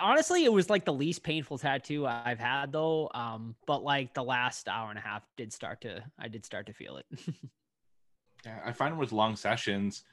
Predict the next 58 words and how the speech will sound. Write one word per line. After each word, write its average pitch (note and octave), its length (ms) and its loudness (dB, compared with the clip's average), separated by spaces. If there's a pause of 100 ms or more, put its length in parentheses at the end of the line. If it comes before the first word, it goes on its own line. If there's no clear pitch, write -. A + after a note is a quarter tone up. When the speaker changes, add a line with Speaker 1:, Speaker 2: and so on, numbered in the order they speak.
(160)
Speaker 2:
it's A2 280 -2
less A2 280 2
the G#2 120 -2
tattoo A2+ 540 2
and G#2 220 0
more G2+ 240 2
just, F#2+ 200 -4
like, G2+ 120 -4
my F#2+ 180 -2
back F#2+ 400 0
or F#2+ 80 0
my, F2+ 240 -8
like, F#2+ 400 -4
you A2 80 -6
know, G2 140 -4
just G2+ 340 -10
being D3 80 0
Speaker 1:
Yeah. C3+ 440 8
Speaker 2:
uncomfortable, A#2 520 2
like, G#2 160 0
physically A2 640 0 (260)
just B2 220 -4
Speaker 1:
Mm-hmm. B2+ 80 -6
Speaker 2:
sitting A#2+ 240 0
there C#3 160 0
so C#3+ 180 -6
long. C#3+ 300 -2
Yeah. B2+ 120 -6 (280)
Speaker 1:
Yeah, D3+ 320 4
the C#3+ 140 2
position F3 500 6
I F3 80 8
was D#3 160 6
in, D#3 100 4
my A#2+ 140 2
neck A#2 340 0
was, A#2 140 -2
like, A#2 240 -4
honestly, C3+ 320 -4
my A#2 220 -2
neck A2+ 280 -2
pain A2 300 -4
was A2 160 -4
worse A2 320 -2
<laughs> - 60 -4
than A#2 100 -2
the D2 320 10
tattoo. A#2+ 540 4
Like, A2+ 180 2
it B2 60 2
was A#2+ 100 2
just, C3+ 140 2
it C3 60 2
was C3 120 2
brutal. G#2+ 480 -2
Like, G2 320 -2
yeah, G2 280 -4 (180)
but G2+ 240 -4